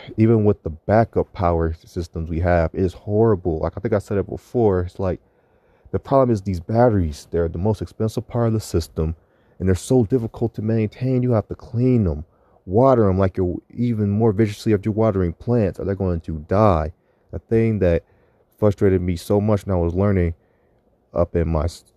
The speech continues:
solar installation classes was the fact that what happened in the Y two K, when it was switching from, to, um,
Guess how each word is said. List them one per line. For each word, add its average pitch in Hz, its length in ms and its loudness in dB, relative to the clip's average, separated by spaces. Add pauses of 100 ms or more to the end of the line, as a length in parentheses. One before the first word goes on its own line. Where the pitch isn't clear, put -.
(120)
solar 98 340 2
installation 95 520 -2
classes 85 580 -4
was 80 560 -2
the 80 80 -8
fact - 460 -4
that 82 160 -2
what 92 120 -2
happened 87 440 -2
in 82 300 -2 (720)
the 78 100 0
Y 92 220 4
two 92 240 -4
K, 87 480 0 (240)
when 87 140 0
it - 20 0
was 82 60 -2
switching - 260 -4
from, 85 300 -6 (400)
to, - 180 -6
um, 71 340 0